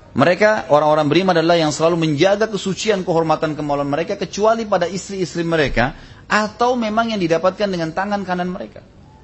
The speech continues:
Allah halalkan. Gitu kan? Memang sudah begitu. Disebutkan oleh beberapa ulama, apa hikmahnya sih sebenarnya?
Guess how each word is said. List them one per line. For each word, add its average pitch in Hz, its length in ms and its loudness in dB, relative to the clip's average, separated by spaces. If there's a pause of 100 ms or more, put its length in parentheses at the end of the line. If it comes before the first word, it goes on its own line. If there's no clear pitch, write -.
(380)
Allah 156 220 2
halalkan. 220 500 2 (240)
Gitu 113 200 0
kan? 165 140 -2 (100)
Memang 165 200 0
sudah 202 200 -4
begitu. 202 320 -2 (840)
Disebutkan 220 400 -2
oleh 220 120 0
beberapa 165 360 2
ulama, 156 400 0
apa 208 240 -4
hikmahnya 127 400 -2
sih 113 160 -6
sebenarnya? 113 480 -2